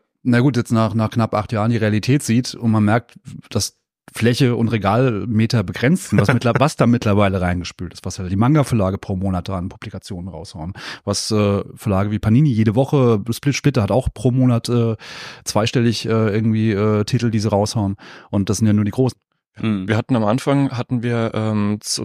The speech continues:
Speaker 4: zwei mal zwei Kallaxe, zwei Stück, da haben wir die Novis draufgelegt und das
Speaker 1: Ja.
Speaker 4: haben wir dann gemerkt, so, ja, okay, das, ja, das, das hat nicht so wirklich gereicht, aber man konnte es irgendwie halt ein bisschen regeln. Und dann, äh, haben wir das irgendwann sch-, sch-, relativ schnell auf,
Speaker 1: Mhm.
Speaker 4: auf, äh, zwei Vierer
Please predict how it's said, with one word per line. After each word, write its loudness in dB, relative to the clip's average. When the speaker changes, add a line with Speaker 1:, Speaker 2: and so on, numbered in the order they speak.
Speaker 4:
zwei 0
mal 2
zwei 0
Kallaxe, -4
zwei 0
Stück, -2
da -4
haben 2
wir 0
die 0
Novis 0
draufgelegt -8
und 0
das 0
Speaker 1:
Ja. 2
Speaker 4:
haben 4
wir 6
dann 4
gemerkt, 4
so, -2
ja, 4
okay, -2
das, -4
ja, 2
das, -10
das -4
hat -6
nicht 0
so -6
wirklich -8
gereicht, -2
aber 2
man -2
konnte 0
es -8
irgendwie -2
halt -4
ein -4
bisschen -4
regeln. -2
Und 2
dann, 4
äh, 4
haben 2
wir -2
das -6
irgendwann -6
sch-, -12
sch-, -10
relativ -8
schnell -4
auf, -10
Speaker 1:
Mhm. -6
Speaker 4:
auf, -4
äh, -8
zwei -4
Vierer 0